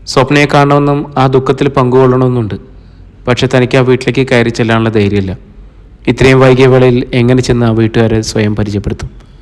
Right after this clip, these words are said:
അച്ഛൻ കൂടി വന്ന കാര്യം എളുപ്പമായി. "ഒഴി അടർത്തിക്കൊണ്ടിരിക്കുക.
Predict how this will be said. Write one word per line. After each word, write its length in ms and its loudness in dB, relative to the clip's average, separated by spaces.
അച്ഛൻ 220 2
കൂടി 160 6
വന്ന 200 4
കാര്യം 280 2
എളുപ്പമായി. 280 -4
"ഒഴി 180 4
അടർത്തിക്കൊണ്ടിരിക്കുക. 720 0